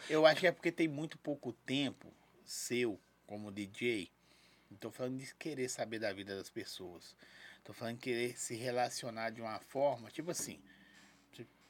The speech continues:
você falou quase todo o tempo que você é artista, mas você tem medo de se impor como tal.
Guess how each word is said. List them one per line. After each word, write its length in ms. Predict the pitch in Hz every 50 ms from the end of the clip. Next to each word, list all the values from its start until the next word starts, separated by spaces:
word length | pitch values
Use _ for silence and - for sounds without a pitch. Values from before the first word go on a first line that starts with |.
| -
você 140 | - - 113
falou 280 | - - 120 117 120 110
quase 320 | - - 143 147 151 -
todo 220 | - - 131 120
o 60 | 110 104
tempo 200 | - 131 123 117
que 60 | -
você 140 | - - 156
é 40 | 139
artista, 600 | 147 151 - - - 127 110 95 - - - - - - - - - - - - -
mas 180 | 120 120 117
você 120 | - 170 156
tem 240 | - - 196 208
medo 400 | 202 185 165 156 160 180 175 185
de 100 | 170 175 180
se 120 | - - 214
impor 320 | 214 196 - - 175 180
como 240 | 180 - 196 214 247
tal. 460 | - - 208 175 151 127 123 123 -